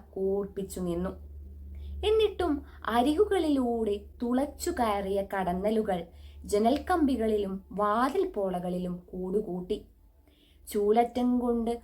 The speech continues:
ഉടച്ചു കളഞ്ഞ കൂട് വാരിക്കൂട്ടി പറമ്പിലേക്കെറിയും മുമ്പേ മണ്ണ് വേരുപിടിച്ചു. "എൻ്റെ, എൻ്റെ മണ്ണെന്ന്" വിചാരിക്കുമ്പോഴേക്കും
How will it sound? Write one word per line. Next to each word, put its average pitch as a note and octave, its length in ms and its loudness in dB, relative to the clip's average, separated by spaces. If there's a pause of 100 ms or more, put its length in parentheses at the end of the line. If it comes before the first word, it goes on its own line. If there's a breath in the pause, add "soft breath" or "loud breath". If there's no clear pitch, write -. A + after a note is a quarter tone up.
(140)
ഉടച്ചു B3 500 2
കളഞ്ഞ A#3+ 380 2
കൂട് F3+ 560 -4 (320 soft breath)
വാരിക്കൂട്ടി C#4 1000 2 (220)
പറമ്പിലേക്കെറിയും B3+ 1040 2
മുമ്പേ G3+ 460 0 (200)
മണ്ണ് G3 600 0 (160)
വേരുപിടിച്ചു. E3+ 800 -4 (840 soft breath)
"എൻ്റെ, B3 560 0 (280 soft breath)
എൻ്റെ C#4+ 340 4
മണ്ണെന്ന്" C4 840 2
വിചാരിക്കുമ്പോഴേക്കും G#3+ 1400 2